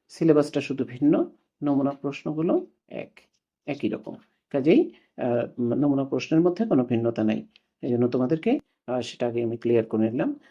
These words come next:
আহ, যাতে করে ও-, অনেকেই বিভিন্ন ক্লাসের, আহ, যারা ভিডিওগুলো দেখবে, তারা এটা বু-, বুঝে নিতে পারবে।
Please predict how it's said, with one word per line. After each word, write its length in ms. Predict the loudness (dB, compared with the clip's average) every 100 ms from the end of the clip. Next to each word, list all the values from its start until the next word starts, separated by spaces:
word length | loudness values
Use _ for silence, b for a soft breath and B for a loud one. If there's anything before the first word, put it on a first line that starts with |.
| b
আহ, 160 | -4 -2
যাতে 240 | 0 -2
করে 180 | 0 0 0
ও-, 300 | -4 -4 -2 -2
অনেকেই 320 | 0 0 0
বিভিন্ন 260 | -2 -2 -4
ক্লাসের, 320 | 0 -2 0 -2
আহ, 180 | 0 0
যারা 200 | 2 0
ভিডিওগুলো 480 | 0 -2 -2 0 -2
দেখবে, 300 | 0 -4 -2
তারা 200 | -2 -2
এটা 140 | -4
বু-, 160 | -6 -8 -10 -12 _
বুঝে 280 | -6 -4 -2
নিতে 200 | -2 -4
পারবে। 260 | -6 -6